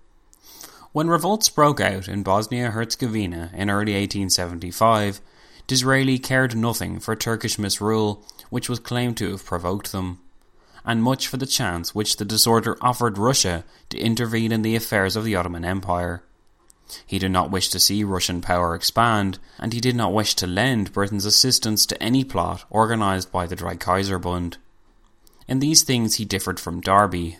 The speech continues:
who saw the Eastern Question as one of equal concern to the cabinets of Europe, and doubted the prospect of a final solution. For him, it was enough to try to discover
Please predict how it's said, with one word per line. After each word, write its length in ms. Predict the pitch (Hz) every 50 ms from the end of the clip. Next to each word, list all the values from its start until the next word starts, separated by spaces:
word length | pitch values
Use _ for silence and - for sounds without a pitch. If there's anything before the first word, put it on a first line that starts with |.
| - -
who 80 | 117
saw 220 | 113 - 120 117 117
the 100 | 123 104
Eastern 360 | 101 113 110 - 117 113 113
Question 440 | - - 104 104 101 - - 104 104
as 140 | 101 95 101
one 160 | 107 107 107
of 80 | 98
equal 320 | - - 110 113 - 117 104
concern 560 | - 92 87 - - 131 131 123 113 104 101
to 80 | 110 107
the 80 | 123
cabinets 480 | - - 104 95 92 90 85 82 - 85
of 100 | 87 95
Europe, 420 | 85 90 98 101 95 90 - - - - - _ - - - -
and 200 | - 104 104 98
doubted 320 | 107 107 117 127 131 117 107
the 80 | 107
prospect 500 | - - 92 85 85 - - 87 - -
of 60 | 104
a 80 | 110 113
final 340 | - - 92 87 87 87 82
solution. 640 | - - 87 82 92 101 101 - 98 90 87 87 - _ _ _ _ _ _ _ - _ _ _ _ _ _ _ _ -
For 160 | - - 82
him, 400 | - 92 98 104 110 113 113 113 - - -
it 80 | -
was 140 | 104 110 107
enough 300 | 110 110 110 110 107 -
to 80 | - 117
try 200 | - - 113 110
to 80 | 113 113
discover 560 | 107 113 - - 117 110 113 110 107 107